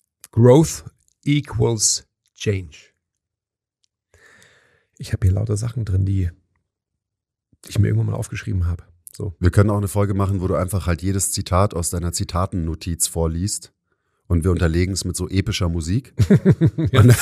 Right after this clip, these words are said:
Speaker 2: <laughs> dann können, dann können die Leute einfach halt ein paar inspirational Quotes hören von dir
Speaker 1: Ja.
Speaker 2: für ihren Winter-Arc. Da sind wir beim Thema.
Speaker 1: Ah, so meinst du?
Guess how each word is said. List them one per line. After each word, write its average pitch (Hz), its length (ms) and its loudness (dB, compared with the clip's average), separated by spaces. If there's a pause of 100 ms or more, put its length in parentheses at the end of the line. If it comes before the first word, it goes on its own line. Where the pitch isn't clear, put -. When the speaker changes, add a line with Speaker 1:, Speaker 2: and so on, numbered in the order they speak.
(120)
Speaker 2:
<laughs> - 200 4
dann 120 140 6
können, 139 320 4 (340)
dann 98 120 2
können 104 160 4
die 110 60 -4
Leute 101 340 2
einfach 101 280 -4
halt 92 360 -4
ein 85 120 -10
paar 92 320 2
inspirational 90 640 -2
Quotes 104 380 -4
hören 85 360 -2 (960)
von 80 220 2
dir 85 300 -2 (360)
Speaker 1:
Ja. 87 380 -4
Speaker 2:
für - 160 0
ihren 92 320 2
Winter-Arc. 69 560 -2 (840)
Da 82 100 -2
sind 85 140 2
wir 85 100 2
beim 87 180 -4
Thema. 82 360 -2 (320)
Speaker 1:
Ah, 123 280 -4
so 117 120 -4
meinst 127 280 -2
du? 185 120 -6